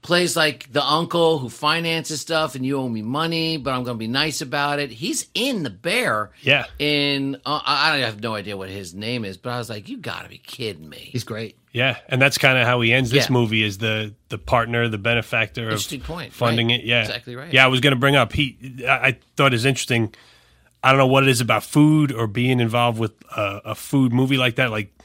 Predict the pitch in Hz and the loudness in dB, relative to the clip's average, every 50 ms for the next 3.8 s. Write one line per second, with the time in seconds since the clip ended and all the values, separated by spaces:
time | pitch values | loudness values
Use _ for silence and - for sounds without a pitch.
0 | _ - - _ - - 135 131 143 - - 131 123 117 127 127 123 120 120 117 | _ -20 -20 _ -2 2 4 4 4 2 0 -2 0 0 2 2 2 2 2 0
1 | - - _ _ _ _ _ _ _ - 120 104 107 120 120 117 113 113 107 - | -4 -10 _ _ _ _ _ _ _ -2 -2 2 4 4 6 6 4 2 0 -4
2 | - - 165 120 117 107 98 95 123 120 120 117 117 113 110 117 117 110 110 110 | -10 -8 -4 -2 -2 -2 -2 0 0 2 2 2 0 0 -2 -2 -4 -4 -4 -2
3 | - - - 120 117 113 107 110 113 113 113 113 110 117 113 107 | -2 0 0 0 0 0 0 -2 -2 0 -2 0 0 -2 -2 -4